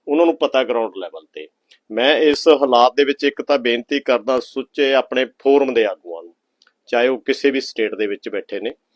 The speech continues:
ਇਸ ਨਾਜ਼ੁਕ ਹਾਲਾਤ ਦੇ ਨਾਲ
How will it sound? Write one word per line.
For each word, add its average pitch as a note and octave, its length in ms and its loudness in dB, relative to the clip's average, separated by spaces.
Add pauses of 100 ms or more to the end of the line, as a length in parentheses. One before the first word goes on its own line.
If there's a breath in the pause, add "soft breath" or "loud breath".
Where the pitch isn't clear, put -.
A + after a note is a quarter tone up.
(280 soft breath)
ਇਸ C#3 360 4 (480)
ਨਾਜ਼ੁਕ A#2+ 440 0 (100)
ਹਾਲਾਤ A#2 500 2
ਦੇ C3 140 0
ਨਾਲ A2 300 0